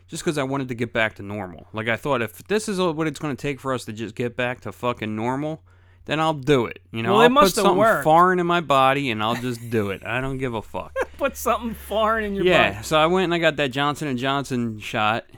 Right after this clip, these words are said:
Speaker 1: I got that one. I bought, like, four fucking Gatorades. I stayed hydrated, and I felt fine.
Speaker 2: Yeah.
Speaker 1: When I went to get the booster,
Speaker 2: Yeah.
Speaker 1: I got the booster, which was the Moderna,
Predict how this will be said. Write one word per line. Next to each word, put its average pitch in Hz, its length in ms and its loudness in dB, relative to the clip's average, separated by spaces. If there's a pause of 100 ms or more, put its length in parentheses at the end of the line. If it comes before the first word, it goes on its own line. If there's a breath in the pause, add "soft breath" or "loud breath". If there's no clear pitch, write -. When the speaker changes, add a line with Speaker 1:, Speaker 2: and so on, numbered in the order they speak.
(160)
Speaker 1:
I 110 100 -8
got 143 240 0
that 127 260 0
one. 107 380 -6 (100)
I 117 300 -4 (200)
bought, 135 180 -2
like, 110 160 -6
four 156 260 -6
fucking 143 360 -4
Gatorades. 110 680 -4
I 104 60 -12
stayed 139 260 -8
hydrated, 113 600 -4 (100)
and 151 100 -4
I 151 60 -6
felt 160 260 -4
fine. 175 360 -4 (360)
Speaker 2:
Yeah. 127 480 -8
Speaker 1:
When 120 140 -4
I 117 40 0
went 143 220 -4
to 143 60 -10
get 139 160 -6
the - 80 -6
booster, 151 680 -4 (540)
Speaker 2:
Yeah. 123 380 -8
Speaker 1:
I 120 60 -6
got 127 180 -4
the 117 60 -6
booster, 120 580 -4
which 110 300 -8
was 110 180 -6
the 107 100 -8
Moderna, 98 1300 -8